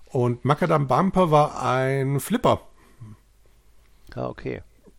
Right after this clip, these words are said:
Speaker 1: Äh, konntest sogar eigene Flippertische bauen, aber das hast natürlich, also ich hab's einmal versucht und das war's dann auch.
Speaker 2: Mhm.
Speaker 1: Und ansonsten war halt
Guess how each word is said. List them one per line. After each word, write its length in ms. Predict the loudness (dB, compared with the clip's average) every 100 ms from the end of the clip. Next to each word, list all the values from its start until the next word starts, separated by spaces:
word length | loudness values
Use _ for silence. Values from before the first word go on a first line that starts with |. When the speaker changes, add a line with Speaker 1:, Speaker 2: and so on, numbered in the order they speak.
| -18 -10
Speaker 1:
Äh, 380 | -8 -6 -8 -6
konntest 500 | -6 -6 -8 -10 -8
sogar 300 | -4 -2 -2
eigene 280 | -2 -2 -2
Flippertische 560 | -4 -4 -2 -2 -6
bauen, 340 | -4 -4 -2 -4
aber 100 | -4
das 140 | -4
hast 160 | -4 -4
natürlich, 340 | -2 0 0
also 160 | -2 -4
ich 180 | -2 -2
hab's 160 | -4
einmal 320 | -2 0 0
versucht 400 | 0 -2 -4 -4
und 60 | -6
das 160 | -4 -4
war's 220 | -6 -4
dann 140 | -8 -8
auch. 180 | -10
Speaker 2:
Mhm. 600 | -10 -14 -14 -16 -18 -14 -10
Speaker 1:
Und 60 | -8
ansonsten 420 | -6 -6 -6 -2
war 120 | 0
halt 160 | -2